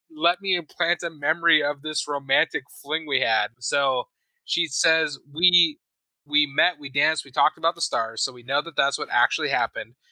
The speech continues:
And she says, "I suggest now that it happened in a different way, that you swept me off my feet,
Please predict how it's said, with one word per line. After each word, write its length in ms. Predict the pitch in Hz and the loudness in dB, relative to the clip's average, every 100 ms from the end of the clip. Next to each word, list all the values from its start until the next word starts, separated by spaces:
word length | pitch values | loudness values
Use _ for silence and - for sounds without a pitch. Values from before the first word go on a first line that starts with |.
| _ - | _ -6
And 120 | 143 | -4
she 160 | - 156 | -2 0
says, 180 | 151 143 | 0 2
"I 160 | 143 165 | 4 4
suggest 520 | - 165 175 175 - | 4 0 2 2 2
now 420 | 147 135 131 131 - _ _ - | 2 4 4 4 0 _ _ 0
that 160 | 151 | 0
it 80 | 139 | 2
happened 380 | 151 143 160 151 | 4 2 2 6
in 100 | 147 | 6
a 80 | 170 | 6
different 420 | 240 262 247 131 | 4 4 4 2
way, 360 | 120 107 101 - _ _ - | 0 0 -2 -6 _ _ 0
that 180 | 139 139 | 0 0
you 120 | 156 | 0
swept 420 | - - 156 175 | 4 6 6 4
me 80 | 196 | 4
off 180 | 208 220 | 4 4
my 140 | 247 240 | 0 -4
feet, 420 | - 127 127 | 0 -2 -2